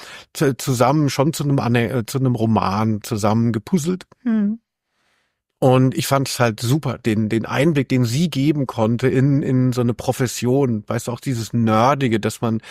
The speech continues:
Speaker 1: früher bin ich viel mehr Taxi gefahren, auch so dann, und da war ja auch noch das Handy noch nicht so präsent und man hat dann schon immer mal labern müssen mit den Leuten.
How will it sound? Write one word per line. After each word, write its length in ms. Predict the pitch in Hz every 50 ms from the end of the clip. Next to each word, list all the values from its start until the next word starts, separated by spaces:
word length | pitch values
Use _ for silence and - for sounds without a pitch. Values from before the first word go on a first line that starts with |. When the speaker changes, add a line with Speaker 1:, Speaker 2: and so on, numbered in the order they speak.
| - - -
Speaker 1:
früher 220 | - - 131 135
bin 100 | 131 139
ich 100 | 143 127
viel 140 | - - 139
mehr 140 | 127 123 117
Taxi 380 | - - 131 - - - 170 147
gefahren, 520 | 151 139 - - 139 135 131 139 147 139
auch 260 | - 120 120 123 - - - - - - - - - - - -
so 220 | - - 120 117 117 110 _ _ _ _ _ _ _ -
dann, 260 | 120 117 117 117 101
und 160 | 98 110 -
da 120 | 117 107 101
war 160 | 107 104 117
ja 120 | 120 120
auch 60 | 107 120
noch 160 | 120 117 -
das 260 | - - 104 - -
Handy 320 | - 117 120 139 147 143
noch 220 | 135 127 123 117 107
nicht 220 | 127 127 120 -
so 220 | - - 127 131 139
präsent 640 | - - - 131 123 113 107 127 131 143 151 143 127
und 100 | 123 127
man 200 | 123 120 113 107 110
hat 60 | -
dann 160 | - 131 120
schon 320 | 120 - - 131 131 135 143
immer 180 | 143 135 131
mal 180 | 123 120 117 117
labern 480 | 117 113 110 117 127 135 139 139 131 135
müssen 280 | 139 131 - - 139
mit 140 | 135 123 -
den 120 | 131 123
Leuten. 420 | 123 120 117 120 123 - - 123